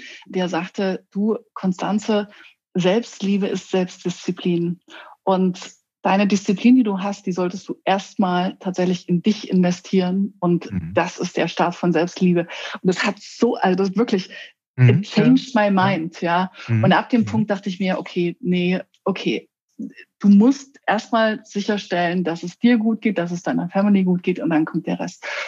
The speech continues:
Speaker 1: Und dann habe ich
Speaker 2: Mhm.
Speaker 1: angefangen, mich wirklich ordentlich zu ernähren, habe Intervallfasten angefangen, habe dann
Speaker 2: Mhm.
Speaker 1: angefangen, <laughs> ich komme zurück zum Hobby, habe dann angefangen, laufen zu gehen, ähm,
Speaker 2: Ja.
Speaker 1: also, äh,
Speaker 2: Mhm.
Speaker 1: joggen zu gehen,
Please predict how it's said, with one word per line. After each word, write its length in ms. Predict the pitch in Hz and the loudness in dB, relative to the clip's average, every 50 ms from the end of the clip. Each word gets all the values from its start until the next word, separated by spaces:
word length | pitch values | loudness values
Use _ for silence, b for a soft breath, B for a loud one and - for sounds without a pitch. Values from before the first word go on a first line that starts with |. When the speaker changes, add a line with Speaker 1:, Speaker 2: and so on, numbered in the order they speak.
| B B | B B
Speaker 1:
Und 60 | - | 2
dann 100 | 185 208 | 4 4
habe 120 | 233 226 | 4 4
ich 60 | 226 - | 2 2
Speaker 2:
Mhm. 60 | - | 2
Speaker 1:
angefangen, 580 | - 202 202 196 - 196 180 175 175 175 180 B B B B B _ | 2 0 0 -2 0 0 0 2 2 0 0 B B B B B _
mich 260 | - 175 175 - - | 0 0 0 0 -4
wirklich 320 | 165 - - 175 - - - | -6 -6 -4 -6 -6 -4 -2
ordentlich 300 | - - - 180 - - | 0 0 0 0 -2 -6
zu 100 | - - | -6 -2
ernähren, 380 | - - 202 254 254 202 185 | 2 4 6 6 6 4 0
habe 120 | 185 180 - | -2 -4 -2
Intervallfasten 800 | _ 214 202 214 208 190 170 151 175 - - 185 180 - _ - | _ 0 2 2 2 2 0 0 -2 -4 -6 -8 -10 -6 _ -2
angefangen, 720 | - 143 170 170 165 175 - - 185 143 151 165 165 160 - | -2 0 0 -2 -4 -6 -6 -4 -2 0 0 0 -2 -2 -4
habe 200 | - 185 170 - - - | -2 -2 -2 0 0 0
dann 140 | 165 196 220 | 0 2 2
Speaker 2:
Mhm. 40 | |
Speaker 1:
angefangen, 580 | 156 185 190 196 190 185 - 214 208 214 226 - | 0 0 0 -2 -4 0 4 6 6 6 6 4
<laughs> 40 | - | 2
ich 180 | 185 - - | -2 -4 -2
komme 240 | - 220 202 196 190 | 0 2 2 2 2
zurück 260 | 185 175 175 196 - - | 0 0 -2 -2 -4 -4
zum 200 | - 196 180 170 | 0 0 2 2
Hobby, 360 | 175 247 254 196 165 185 208 B B B B B B - | 2 2 0 0 0 -2 -2 B B B B B B -6
habe 100 | - - - | -6 -2 0
dann 140 | 214 220 - | 0 0 2
angefangen, 680 | - 196 202 196 180 - - 180 180 180 180 175 185 180 - | 0 0 -2 -2 -2 -2 -2 0 2 2 2 2 0 -2 0
laufen 400 | - 180 208 285 - - 196 175 | 2 2 2 2 0 -2 -6 -6
zu 160 | - - - | -6 -8 -10
gehen, 440 | - 135 147 170 233 311 - - _ _ | -8 -8 -2 0 0 0 0 -4 _ _
ähm, 220 | - - - 180 180 | -12 -10 -6 -2 2
Speaker 2:
Ja. 140 | 180 175 - | 2 2 2
Speaker 1:
also, 320 | - 175 - 165 156 165 - _ _ | -2 -4 -6 -6 -6 -6 -10 _ _
äh, 140 | - 156 151 | -6 -4 -4
Speaker 2:
Mhm. 40 | 190 | -2
Speaker 1:
joggen 320 | - 202 233 247 240 202 | 0 0 2 2 2 0
zu 180 | - - 196 190 | 0 0 -2 -2
gehen, 480 | 180 202 208 226 240 262 262 196 196 | 0 0 2 4 6 4 4 2 -2